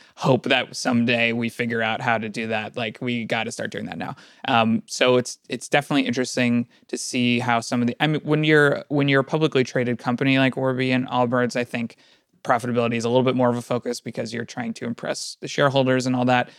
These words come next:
Um, but even smaller brands that don't have, uh, like, the stock exchange to impress,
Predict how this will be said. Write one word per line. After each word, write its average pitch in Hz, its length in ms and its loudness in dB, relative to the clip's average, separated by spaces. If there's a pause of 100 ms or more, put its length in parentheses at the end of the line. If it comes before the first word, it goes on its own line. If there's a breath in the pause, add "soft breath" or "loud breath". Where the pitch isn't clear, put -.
(220 soft breath)
Um, 117 540 2 (300)
but 127 160 2
even 151 320 2
smaller 127 380 2
brands 123 360 0
that 117 220 -4
don't 127 220 -2
have, 127 480 2
uh, 123 400 0 (100)
like, 127 220 -6
the - 80 -8
stock 123 340 -6
exchange 123 440 -2
to 131 80 -2
impress, 120 500 -4